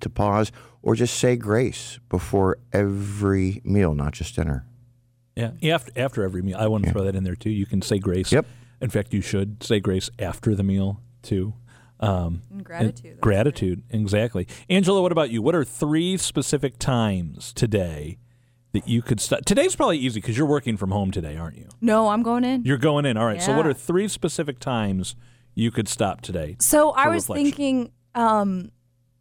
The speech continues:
Speaker 3: this is kind of silly, but, uh, sometimes I get so wrapped up in the day that, uh, I even forget to take time to,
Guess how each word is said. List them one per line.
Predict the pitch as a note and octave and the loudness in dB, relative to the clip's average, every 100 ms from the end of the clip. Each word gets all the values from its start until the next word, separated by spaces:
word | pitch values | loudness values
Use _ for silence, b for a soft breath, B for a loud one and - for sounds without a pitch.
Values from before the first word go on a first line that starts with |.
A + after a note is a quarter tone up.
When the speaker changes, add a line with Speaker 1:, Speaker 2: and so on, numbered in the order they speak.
| _ _ - _ _ _ _ _ _ | _ _ -20 _ _ _ _ _ _
Speaker 3:
this | A3+ - | -4 -2
is | G#3+ | -2
kind | - G#3+ | 0 0
of | G3+ | 0
silly, | - B3 C4 | 2 4 4
but, | G3+ F#3+ F3 - - | 2 -2 -2 -2 2
uh, | G3 F3+ E3+ C3 - _ _ _ | 4 4 0 -2 -12 _ _ _
sometimes | - - G3 G3+ A3 B3+ | -14 -4 -4 0 2 4
I | A#3 | 2
get | G#3+ - | 0 -2
so | - F#3 F#3 | 0 2 2
wrapped | G3 F3+ F#3 - | 2 2 0 -6
up | E3+ - | -10 -8
in | G3+ | -6
the | F#3 | -4
day | E3+ E3 E3 G3 A#3+ | -4 -6 0 0 0
that, | G3+ F3 E3 - | -2 0 0 -4
uh, | F3+ | 0
I | E3+ D#3+ E3+ | 2 2 0
even | F3+ F3 E3+ | 0 0 -4
forget | E3+ D#3+ D#3 - | -6 -6 -8 -6
to | F#3 | -8
take | F3 E3 | -4 -4
time | - E3+ E3+ F3+ F3 - | 0 2 4 2 -2 -4
to, | F3 E3 | -2 -2